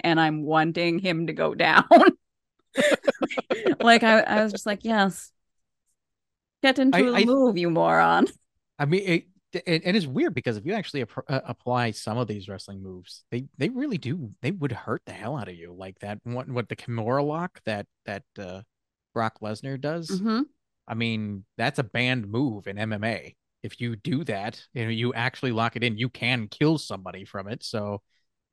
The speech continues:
Speaker 2: uh, yeah, no, don't. So, so word of advice between you,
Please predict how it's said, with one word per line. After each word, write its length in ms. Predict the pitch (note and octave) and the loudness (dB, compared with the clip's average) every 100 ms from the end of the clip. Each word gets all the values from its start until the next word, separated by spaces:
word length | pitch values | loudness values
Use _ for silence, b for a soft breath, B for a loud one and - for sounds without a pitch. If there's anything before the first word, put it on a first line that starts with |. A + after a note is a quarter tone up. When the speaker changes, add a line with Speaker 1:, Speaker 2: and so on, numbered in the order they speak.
| _ | _
Speaker 2:
uh, 360 | B2+ A2 G#2+ G#2 _ _ - | -2 0 0 -2 _ _ -12
yeah, 380 | D3 C#3 F#3 A2 | -2 0 0 -2
no, 520 | A#2 C#3 F3 G#2 - _ _ _ _ C3 | -4 -4 -4 -8 -12 _ _ _ _ -2
don't. 300 | C#3 D#3+ - _ _ _ _ _ _ _ | 0 0 -6 _ _ _ _ _ _ _
So, 240 | - D#3 D3+ | -6 -2 -2
so 180 | - D#3+ - _ C#3+ | 0 -2 -2 _ -2
word 220 | B2+ C#3 | 2 2
of 80 | F#3+ | 0
advice 600 | F3+ D#3+ E3 - - - _ _ _ _ _ - | 2 2 2 -2 -10 -16 _ _ _ _ _ -8
between 320 | - C3+ C3+ | -2 0 2
you, 260 | C3 D3+ | 2 0